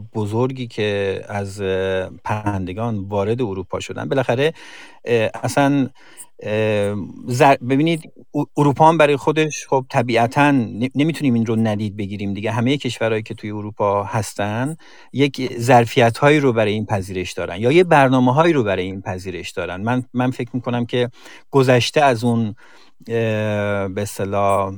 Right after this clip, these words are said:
نگاه انسان دوستانه که حالا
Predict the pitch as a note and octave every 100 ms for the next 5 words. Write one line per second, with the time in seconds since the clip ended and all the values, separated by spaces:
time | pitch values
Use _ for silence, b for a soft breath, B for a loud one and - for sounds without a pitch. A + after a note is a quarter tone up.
0 | - G#2 A2+ A2 A2 A#2 A#2+ A#2+ A#2 A#2
1 | A#2 G#2+ G2 A2 G2+ G2+ - G#2 G2+ A2+
2 | B2+ C3 G#2+ G2+ F#2 F2+ G2+ G2+